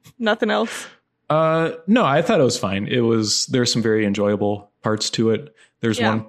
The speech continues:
Speaker 2: part that I would, I need, I keep need, meaning to nominate for scene of the year because it's so
Speaker 1: Mm.
Speaker 2: stupid and, uh, so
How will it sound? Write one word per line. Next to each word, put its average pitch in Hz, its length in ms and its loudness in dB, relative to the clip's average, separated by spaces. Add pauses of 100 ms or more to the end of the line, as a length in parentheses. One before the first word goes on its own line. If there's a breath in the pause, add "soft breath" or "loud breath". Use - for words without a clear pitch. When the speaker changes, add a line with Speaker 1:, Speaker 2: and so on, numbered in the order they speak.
Speaker 2:
part 110 420 0
that 107 140 0
I 101 60 2
would, 101 360 -2 (240)
I 107 100 0
need, 104 400 -2
I 113 60 -2
keep - 320 -2 (400)
need, 110 400 0
meaning 110 340 0
to 107 360 2
nominate 107 500 0
for 107 380 -2
scene 110 340 0
of 104 100 -2
the 110 60 0
year 110 220 0
because 104 220 -6
it's 107 140 -2
so 104 260 2
Speaker 1:
Mm. 104 40 0
Speaker 2:
stupid - 580 0
and, 104 420 -4 (1080 loud breath)
uh, 120 400 0
so 202 1000 2